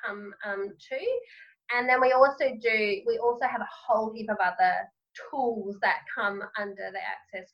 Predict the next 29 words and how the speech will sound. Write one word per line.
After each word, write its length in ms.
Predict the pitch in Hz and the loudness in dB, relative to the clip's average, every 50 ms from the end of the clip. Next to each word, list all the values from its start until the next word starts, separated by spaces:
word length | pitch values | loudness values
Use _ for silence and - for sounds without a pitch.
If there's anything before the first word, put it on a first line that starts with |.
| _ | _
Conscious, 380 | 208 180 185 - - 135 143 - _ _ _ _ _ _ _ _ _ _ _ 214 | -16 -16 -16 -14 -14 -14 -14 -14 _ _ _ _ _ _ _ _ _ _ _ -8
um, 380 | 196 196 185 190 185 185 185 _ | -8 -8 -8 -8 -12 -14 -10 _
banner, 300 | - 190 196 220 269 349 453 466 403 - - _ _ _ _ _ - - _ _ _ _ 233 226 | -4 -4 2 4 4 4 4 2 0 -4 -10 _ _ _ _ _ -20 -20 _ _ _ _ 6 8
um, 400 | 226 220 214 214 208 208 208 202 196 - - _ | 8 8 8 4 2 0 -2 -4 -4 -4 -10 _
which 360 | 226 220 254 240 - - - 240 | -10 -10 -10 -10 -10 -14 -10 -8
involves 420 | 240 233 240 233 220 220 220 220 | -8 0 2 2 4 2 2 0
some, 140 | - 226 214 208 | -2 -2 0 2
like, 200 | 185 175 175 - | 0 0 -2 -4
verbal, 840 | 214 214 247 262 262 269 262 254 262 262 254 254 254 247 233 233 - - - - | -8 -6 -2 0 2 2 4 4 4 2 2 2 2 4 4 2 2 -4 -12 -6
verbal 360 | 214 247 247 240 233 247 240 | -2 0 2 2 2 0 0
clearing 840 | 240 - - 247 240 233 233 226 226 226 220 220 220 220 220 220 208 | -2 -6 2 4 6 6 6 6 4 4 2 0 0 0 0 0 2
and 300 | 190 190 190 190 185 185 - 226 | 2 2 2 0 0 -2 -2 -4
little 220 | 254 254 262 262 | 0 2 2 2
things 240 | 262 294 269 262 262 | 2 2 0 2 2
that 140 | 262 - - | 0 0 0
people 200 | 247 233 233 233 | -2 -2 -2 -2
can 160 | 240 233 220 | -2 -4 -4
do 120 | 220 214 | -4 -4
at 80 | 196 - - - | -6 -6 -4 -2
home. 320 | 226 208 208 202 202 208 - _ _ _ _ _ _ _ | -2 0 0 -2 -4 -8 -12 _ _ _ _ _ _ _
So 160 | _ - 277 | _ 2 6
at 580 | 254 254 247 247 240 220 - - 262 269 285 277 | 6 8 8 6 4 2 0 4 8 8 8 8
the 100 | 294 302 | 8 6
moment, 480 | 294 262 233 226 233 233 226 226 220 - 226 | 6 6 6 6 8 6 6 6 6 4 2
I'm 140 | 220 220 214 | 2 2 4
offering 420 | 214 214 214 214 - 240 220 220 | 2 2 2 2 0 0 0 4
that 200 | 214 202 196 190 - - _ _ _ - | 6 6 6 4 2 -4 _ _ _ -8
online, 720 | 220 208 202 202 202 190 190 185 180 175 175 214 262 302 | -6 -4 -4 -4 -4 -4 -2 -2 0 0 0 0 0 0
obviously, 640 | 262 214 214 208 220 226 226 - 233 226 247 359 | 0 -2 -2 -4 -6 -6 -6 -4 -4 -2 -2 -2